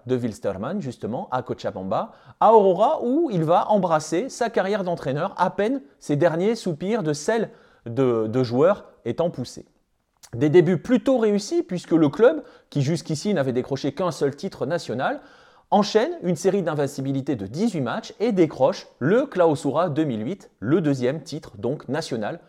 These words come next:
d'Aurora. Tout semble aller pour le mieux, dans le meilleur des mondes pour Julio César Valdivieso, mais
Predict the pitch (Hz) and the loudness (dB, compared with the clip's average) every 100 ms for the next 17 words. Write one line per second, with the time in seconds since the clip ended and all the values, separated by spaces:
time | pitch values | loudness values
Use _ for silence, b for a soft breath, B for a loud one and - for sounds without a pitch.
0 | b 113 151 131 117 95 - b b b | b 0 2 2 0 -6 -12 b b b
1 | _ 269 285 277 240 190 147 170 247 226 | _ 2 4 2 2 4 4 4 0 -6
2 | - - 131 139 160 208 330 B B 135 | -12 -2 2 4 4 2 0 B B 2
3 | 254 302 196 180 165 123 120 160 220 - | 4 4 2 2 -2 -2 -4 -2 -4 -4
4 | 185 160 151 147 143 127 120 101 175 202 | -4 -2 -2 -2 -2 -4 -6 0 0 0
5 | 180 113 90 120 180 b b b 139 151 | -4 -4 -4 -6 -6 b b b 0 0
6 | 190 | 0